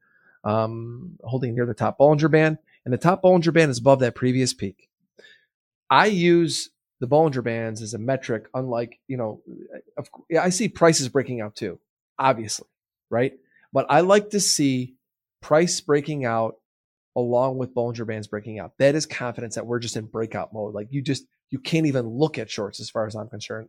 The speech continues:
And I see 'em, you know, as we're, as we're breaking right now in crude oil,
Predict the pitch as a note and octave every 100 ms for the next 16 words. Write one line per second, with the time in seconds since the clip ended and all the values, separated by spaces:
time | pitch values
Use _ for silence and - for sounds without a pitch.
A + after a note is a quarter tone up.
0 | - A#2+ G#2+ - A#2 A2 _ _ _ A2+
1 | B2 A#2+ A#2 G#2 - - A#2+ A#2+ A2+ A#2+
2 | A#2 A2 A2+ G#2+ G#2+ B2+ A2 G#2+